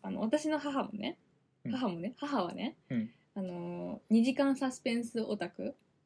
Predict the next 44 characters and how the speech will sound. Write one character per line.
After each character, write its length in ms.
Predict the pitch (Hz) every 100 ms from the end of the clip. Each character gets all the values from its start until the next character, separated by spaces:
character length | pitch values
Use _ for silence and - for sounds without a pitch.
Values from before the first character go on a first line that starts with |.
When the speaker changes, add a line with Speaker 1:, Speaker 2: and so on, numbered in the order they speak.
| _
Speaker 1:
い 80 | -
や、 60 | 214
い-、 60 | - _ _ - -
一 180 | 214 240
時 120 | 240
間 160 | 262
も 80 | 240
の 80 | 233
も 100 | 214
か。 160 | 202 - _ -
ま 60 | 247
あ、 20 |
と 60 |
に 80 | 294
か 80 | 202
く 100 | 190
サ 140 | 214
ス 80 | 202
ペ 140 | - 240
ン 40 |
ス 80 | 240
オ 80 | 220
タ 140 | 185
ク 100 | -
な 140 | - - -
の 80 | 175
ね。 200 | - - _ _ -
う 40 |
ち 100 | 208
に 80 | 180
は 80 | 180
宮 160 | 208
部 100 | 180
み 80 | 175
ゆ 80 | 170
き 80 | -
と 100 | 175
内 160 | 175
田 60 | 185
康 220 | 185 -
夫 20 |
の 80 | 175
本 160 | 202
が 80 | 175